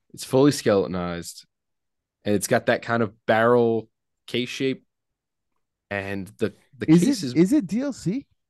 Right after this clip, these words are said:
Speaker 2: I
Speaker 1: I
Speaker 2: thought it
Speaker 1: believe
Speaker 2: was
Speaker 1: it's
Speaker 2: carbon.
Speaker 1: I believe it's D L C titanium is what it said, if I'm not mistaken.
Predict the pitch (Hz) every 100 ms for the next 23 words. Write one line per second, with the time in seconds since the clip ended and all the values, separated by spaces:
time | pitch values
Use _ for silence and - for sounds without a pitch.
0 | _ _ _ - 190 - 131 131 - 175
1 | 170 101 85 _ - 123 113 - 107 107
2 | 95 107 95 92 92 87 90 90 - 92
3 | 82 - - - - - _ _ _ _
4 | _ _ _ _ _ _ _ _ _ _
5 | - 95 101 101 - 110 - 87 - -